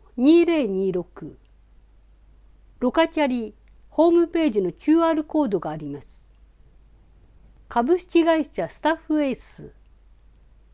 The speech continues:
数多くの地元企業から求職者の希望に合った仕事を紹介します。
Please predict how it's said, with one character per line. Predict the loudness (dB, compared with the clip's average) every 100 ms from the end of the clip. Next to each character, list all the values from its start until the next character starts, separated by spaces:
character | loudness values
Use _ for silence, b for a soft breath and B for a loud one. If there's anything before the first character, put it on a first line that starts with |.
| -20
数 | -2 0 2
多 | 0 0
く | -2
の | -4 -4
地 | -2
元 | -2 0 -2
企 | -2 -2
業 | 0 0
か | -2 -8
ら | -10 -10 -16 _
求 | 0 4 4
職 | 2 -2
者 | -4
の | -6 -6
希 | -10 -2
望 | 2 4
に | 2
合 | -2
っ |
た | -6 -8
仕 | -8
事 | -6 -6 -4 -6
を |
紹 | -6 -4 -6
介 | -2 -2
し | -2 -8
ま | -12
す。 | -12 -20